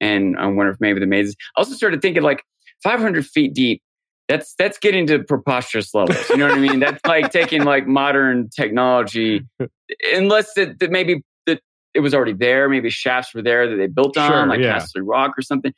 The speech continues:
Speaker 1: But I also started wondering, I went, what if they were, like, I mean, I'm just completely speculating here, but what if there were gold mines and it, the mazes were meant to make it more difficult to get the gold out?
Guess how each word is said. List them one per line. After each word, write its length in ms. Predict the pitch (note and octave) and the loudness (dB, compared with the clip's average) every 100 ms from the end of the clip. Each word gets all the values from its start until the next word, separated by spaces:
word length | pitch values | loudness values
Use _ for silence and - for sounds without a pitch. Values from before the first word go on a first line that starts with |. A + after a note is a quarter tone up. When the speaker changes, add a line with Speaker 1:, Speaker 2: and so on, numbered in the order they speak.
| - - | -12 -4
Speaker 1:
But 120 | - | -2
I 180 | - F#3 | 2 2
also 240 | G3 G3 E3 | 0 -2 -6
started 240 | F#3 E3+ | -2 0
wondering, 320 | D#3 E3+ D#3+ | 0 0 2
I 60 | D3+ | 2
went, 260 | C#3+ D#3+ - - | 0 -4 -4 -4
what 140 | E3+ | -2
if 160 | A3+ - | -2 -2
they 100 | E3 | 0
were, 200 | D3 C#3+ | 2 2
like, 220 | C3 A#2+ - _ _ _ _ _ _ - | 2 0 -4 _ _ _ _ _ _ 0
I 40 | |
mean, 100 | C#3+ | 2
I'm 100 | C3+ | 2
just 200 | A#2+ - | -2 -8
completely 320 | A2 G2+ A2+ | -10 -4 -4
speculating 500 | - G#2+ G2+ G2+ F#2+ | -2 -4 -2 0 0
here, 140 | G#2 G#2 | 0 0
but 180 | A2+ - _ | 0 -2 _
what 120 | F3 A#3 | 0 0
if 140 | - | 2
there 140 | F3+ | 0
were 140 | E3+ D#3+ | 2 2
gold 220 | C#3+ B2 | 2 0
mines 420 | F#2 C2+ G2+ - _ _ _ - | -2 -6 -12 -20 _ _ _ -4
and 280 | C#3+ C#3 | 0 2
it, 140 | C3+ C3+ | 2 2
the 80 | C3 | 0
mazes 720 | B2+ C#3 D3 C#3+ C#3 C3 C3 - | 2 2 0 0 0 -2 -8 -4
were 220 | B2+ B2 | 0 2
meant 340 | A#2+ C3 C3 _ - - | 2 2 0 _ -16 -6
to 100 | B2 | -2
make 300 | A#2 C3+ C3+ | 0 0 -2
it 100 | - | -2
more 180 | B2 | -2
difficult 560 | B2 B2 - A2+ A#2+ E2+ | -2 -4 -4 -4 -4 -4
to 100 | - | -8
get 200 | F#2 A#2+ - | -4 -4 -4
the 60 | G#2 | -2
gold 280 | A2 G2+ - | 2 2 0
out? 220 | F2+ - | -2 -4